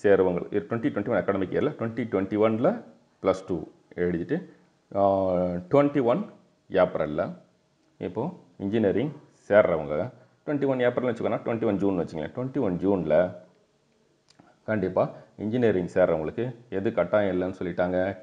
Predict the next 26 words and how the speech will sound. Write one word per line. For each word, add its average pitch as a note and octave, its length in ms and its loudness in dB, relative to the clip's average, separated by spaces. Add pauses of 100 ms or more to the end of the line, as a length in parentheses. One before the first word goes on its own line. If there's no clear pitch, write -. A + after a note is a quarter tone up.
கெமிஸ்ட்ரி A#2 540 -6
கட்டாயம் E2+ 500 0
இல்லை. D#2 300 -2 (120)
மேத்ஸ் B2+ 360 -2
மற்றும் G2+ 460 -6
பிசிக்ஸ் F#2+ 380 -8
படித்திருந்தால் F#2 720 -2 (540)
போதும். F2+ 680 2 (580)
ஆ, F2+ 300 2 (220)
கூடுதலாக G#2 880 4 (180)
அவங்க F#2+ 420 2 (100)
வேற G2 420 4
ஏதாவது G#2 360 4
ஒரு G#2+ 320 0 (120)
சப்ஜெக்டை F#2 500 0
optional F#2 360 -4
சப்ஜெக்டா E2 440 -6
படிச்சிருக்கலாம். F2 680 2
அது E2+ 220 -8
chemistry A2 260 -6
இருக்க F#2 220 0
வேண்டிய F2 240 0
அவசியம் E2+ 340 0
இல்ல. D#2+ 180 -2
கெமிஸ்ட்ரிக்கு F#2+ 640 -6
பதிலாக G2 840 4